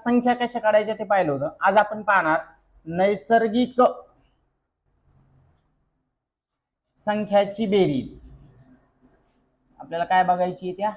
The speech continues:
नैसर्गिक संख्येची बेरीज बघायची आहे. आता बेरीज पाहत असताना बघा, आपल्याला जी बेरीज बघायची ती कुणाची आहे बघा. बेरीज बरोबर एन गुणिले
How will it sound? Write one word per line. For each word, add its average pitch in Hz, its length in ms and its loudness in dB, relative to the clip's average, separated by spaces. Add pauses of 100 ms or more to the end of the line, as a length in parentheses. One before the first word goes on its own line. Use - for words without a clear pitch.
(180)
नैसर्गिक 185 580 -10
संख्येची 170 580 -8 (500)
बेरीज 175 420 -2
बघायची 147 460 -2
आहे. 131 120 -2
आता - 240 -8
बेरीज 196 440 0
पाहत 220 300 4
असताना 190 500 2 (640)
बघा, 165 260 6
आपल्याला 190 420 2
जी 226 100 2
बेरीज 226 360 2
बघायची 208 540 6
ती 196 40 -12
कुणाची 214 400 0
आहे 131 100 -8
बघा. - 240 -6 (400)
बेरीज 175 400 6 (560)
बरोबर 180 540 6 (600)
एन 202 420 4 (760)
गुणिले 180 520 0